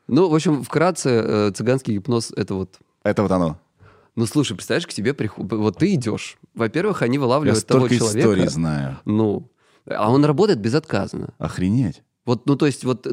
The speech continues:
Speaker 1: ты можешь, ну, есть методы, каким образом сопротивляться, но я
Speaker 2: Да.
Speaker 1: рекомендую всем. Если к вам кто-то подошёл, просто вот делайте вот так и идите.
Speaker 2: Как?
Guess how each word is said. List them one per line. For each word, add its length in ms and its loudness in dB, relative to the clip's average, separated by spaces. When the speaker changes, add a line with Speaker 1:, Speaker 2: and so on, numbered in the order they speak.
Speaker 1:
ты 180 2
можешь, 400 0
ну, 180 2
есть 380 0
методы, 460 0
каким 260 -2
образом 280 0
сопротивляться, 760 -2
но 100 0
я 140 4
Speaker 2:
Да. 60 2
Speaker 1:
рекомендую 360 0
всем. 320 -4
Если 260 -2
к 80 -16
вам 160 0
кто-то 260 -4
подошёл, 460 -2
просто 260 -2
вот 200 -2
делайте 300 0
вот 120 0
так 200 -2
и 120 0
идите. 380 -4
Speaker 2:
Как? 220 0